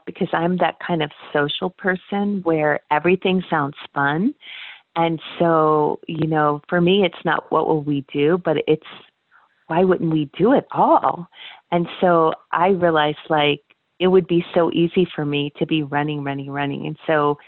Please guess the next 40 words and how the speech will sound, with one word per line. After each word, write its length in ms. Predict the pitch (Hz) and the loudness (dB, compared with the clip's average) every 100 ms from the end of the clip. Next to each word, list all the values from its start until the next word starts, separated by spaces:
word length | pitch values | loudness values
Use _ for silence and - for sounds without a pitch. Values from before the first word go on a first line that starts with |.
| - - - - | -20 -20 -16 -6
when 120 | 165 | -2
my 140 | 160 | 0
kids 280 | 151 - 180 - | -2 -2 -2 -2
were 120 | 170 | -2
little, 240 | 156 160 151 | 2 2 2
I 220 | 147 - | 2 0
made 240 | 156 160 156 | 0 0 0
a 60 | - | -4
commitment 460 | 180 202 254 190 170 - | 0 2 2 2 -2 0
that 260 | 151 - - | 0 0 -2
I 160 | 170 170 | 0 2
would 200 | 170 160 | 4 2
only 280 | - 170 175 | 2 2 2
be 200 | 160 156 - | 0 -4 -2
gone 460 | 151 156 151 143 | 0 0 -2 -4
one 480 | 147 147 156 170 160 | -2 0 0 -2 -4
day 400 | - 139 139 160 226 - | -4 -4 -2 -2 -4 -4
a 80 | 156 | -6
week, 460 | 143 143 151 269 - - | -6 -4 -2 -2 -6 -12
or 160 | - 147 | -6 -2
at 140 | 147 - | -2 -6
the 60 | 147 | -8
most, 340 | 151 143 165 _ _ _ - - - _ | -4 -4 -4 _ _ _ -20 -20 -20 _
you 100 | 175 | 0
know, 180 | 160 147 | 2 2
if 80 | 143 | 0
there's 120 | - 151 - | -2 -2 -4
something 360 | 156 - 156 | -4 -4 -4
s-, 720 | 143 - - _ _ _ - - | -6 -12 -20 _ _ _ -20 -8
special 460 | 151 156 - 160 | -6 -4 -2 0
or 220 | 156 143 | 0 0
out 180 | 143 147 | -2 -2
of 80 | 147 | -6
the 60 | - | -6
ordinary, 580 | - 147 147 151 143 - - - | -4 -2 -4 -6 -6 -8 -10 -4
two, 360 | 147 147 240 - - - - - - | 0 0 -2 -6 -20 -18 -18 -14 -4
um, 280 | 165 156 147 - | -2 -2 -4 -6
that 140 | 151 | -4
I 120 | 151 147 | -2 0
would 220 | 147 | -2